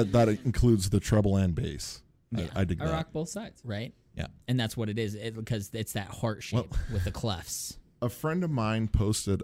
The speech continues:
Speaker 1: a picture on Facebook of a T-shirt that the, it had two bars on it, two music
Speaker 3: Mm-hmm.
Speaker 1: bars. Top one was treble clef, bottom one was bass clef. Top one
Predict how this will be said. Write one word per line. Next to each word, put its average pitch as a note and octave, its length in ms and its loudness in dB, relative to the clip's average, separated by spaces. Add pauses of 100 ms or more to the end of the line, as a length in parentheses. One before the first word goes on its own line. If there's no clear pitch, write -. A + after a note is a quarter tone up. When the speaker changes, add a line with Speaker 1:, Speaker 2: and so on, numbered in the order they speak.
Speaker 1:
a F#2+ 60 -2
picture F#2 400 6
on E2 360 -2
Facebook - 500 -2 (680)
of F#2+ 280 0
a G2+ 140 -6
T-shirt A2+ 580 -2 (1120)
that A2 260 -4
the, G2+ 340 -4 (380)
it G#2+ 100 -4
had A2 200 -2
two E3 180 0
bars A2+ 300 -2
on F#2+ 140 -4
it, G#2+ 100 -8 (680)
two B2 60 -6
music C3 260 -6
Speaker 3:
Mm-hmm. F#2+ 100 -4
Speaker 1:
bars. E2+ 300 -12 (240)
Top A#2 240 -6
one B2 120 -6
was B2 120 -10
treble G2+ 240 -6
clef, F#2+ 320 -8
bottom F2+ 220 -10
one F#2 160 -10
was F#2 120 -14
bass A2 220 -12
clef. - 280 -20 (1400)
Top E3 220 -8
one G2 320 -8